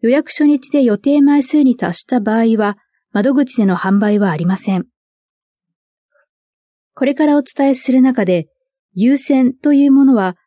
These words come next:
友の会会員は優先予約ができます。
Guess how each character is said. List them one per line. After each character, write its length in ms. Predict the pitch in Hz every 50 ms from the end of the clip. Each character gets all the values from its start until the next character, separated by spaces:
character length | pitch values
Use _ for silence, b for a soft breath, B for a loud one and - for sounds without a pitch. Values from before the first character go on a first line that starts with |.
| _ _ _
友 240 | - 285 302 339 320
の 140 | 294 269 254
会 240 | 254 233 208 196 -
会 360 | - - 185 196 214 220 214
員 200 | 208 202 202 202
は 220 | 190 190 - - _ _ _ -
優 240 | 214 196 233 285 285
先 280 | - - 311 302 294
予 100 | 277 294
約 240 | 302 285 254 - 220
が 100 | 202 202
で 120 | 160 170
き 140 | - - -
ま 140 | 160 160 170
す。 200 | - - - _